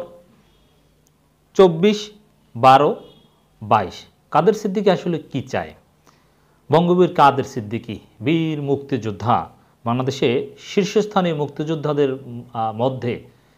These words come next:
যাদের নিয়ে স্পেশালি গর্ব করা যায়, যারা স্পেশাল তালিকায় স্থান পাবেন, তাদের মধ্যে বঙ্গবীর কাদের সিদ্দিকী অন্যতম, সাহসিকতার মূর্ত প্রতীক। এবং এই বঙ্গবীর কাদের সিদ্দিকী একজন সিনিয়র সিটিজেন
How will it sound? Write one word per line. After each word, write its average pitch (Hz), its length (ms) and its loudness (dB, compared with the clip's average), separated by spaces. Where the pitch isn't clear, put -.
যাদের 143 300 2
নিয়ে 165 280 -4
স্পেশালি 220 580 2
গর্ব 127 280 4
করা 110 220 -4
যায়, 90 220 -8
যারা 127 220 -4
স্পেশাল 196 400 0
তালিকায় 123 380 -2
স্থান 117 320 -6
পাবেন, 101 320 -4
তাদের 151 540 4
মধ্যে 131 760 0
বঙ্গবীর 139 380 -2
কাদের 127 300 0
সিদ্দিকী 123 400 -8
অন্যতম, 104 420 -6
সাহসিকতার 160 920 0
মূর্ত 143 260 -4
প্রতীক। 107 500 -6
এবং 165 440 4
এই 131 120 2
বঙ্গবীর 156 400 2
কাদের 147 280 4
সিদ্দিকী 160 360 -2
একজন 156 160 -2
সিনিয়র 156 320 -2
সিটিজেন 165 540 -4